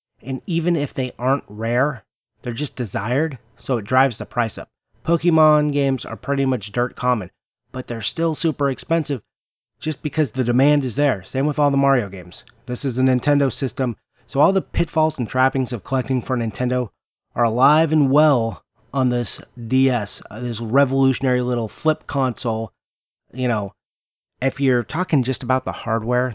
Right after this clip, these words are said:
there's several iterations of it. You can play your D S games, uh, backwards compatible on some of the three D Ss. So that's awesome. But if you're just talking about D Ss, there's the D S, the D S Lite, the D S X Ls. You've got a lot of things to choose from, and you have a lot of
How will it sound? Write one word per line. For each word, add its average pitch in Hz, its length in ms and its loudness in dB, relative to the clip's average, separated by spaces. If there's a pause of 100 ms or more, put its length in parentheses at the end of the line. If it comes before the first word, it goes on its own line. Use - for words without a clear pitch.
there's 110 200 -4
several 135 300 -2
iterations 110 600 -2
of 110 100 -2
it. 113 120 -4
You 107 120 -14
can 104 140 -6
play 113 180 -4
your 110 100 -4
D 110 160 -6
S 104 160 -6
games, 107 460 -6 (400)
uh, 101 140 -6
backwards 104 480 -6
compatible 104 440 -6
on 104 100 -8
some 113 120 -6
of 107 80 -4
the 104 60 -8
three 131 240 0
D 127 120 0
Ss. 131 380 -2 (120)
So - 200 -8
that's 147 340 0
awesome. 123 380 -2
But 120 80 -2
if 110 100 -8
you're 143 100 -6
just 180 140 -2
talking 127 200 -4
about 110 180 -2
D 117 120 -4
Ss, 117 420 -6 (340)
there's 120 220 -8
the 107 120 -8
D 123 180 -4
S, 120 220 -4
the - 80 -18
D 117 120 -6
S 117 180 -6
Lite, 110 240 -4
the 98 80 -12
D 151 160 -6
S 139 180 -4
X 131 240 -6
Ls. 123 280 -4 (440)
You've 165 160 -4
got 202 160 2
a 175 40 2
lot 156 160 2
of 135 80 -4
things 131 220 -4
to - 80 -18
choose 131 260 -6
from, 107 260 -8
and 156 160 2
you 160 60 4
have 127 180 0
a 127 60 -2
lot 117 260 0
of 95 120 -4